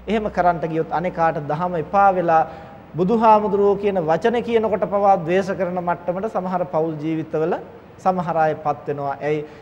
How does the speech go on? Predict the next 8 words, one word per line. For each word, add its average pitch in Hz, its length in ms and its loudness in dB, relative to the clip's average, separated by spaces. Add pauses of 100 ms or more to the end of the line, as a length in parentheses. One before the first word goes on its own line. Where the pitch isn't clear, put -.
(120)
කොච්චර 170 440 -2
හරි 175 240 0
කියනවා, 170 580 -2
කියනවා, 175 520 -2
කියනවා, 190 400 -4
එපා 214 400 4
වෙනකම්ම 233 580 0
කියනවා. 160 380 -2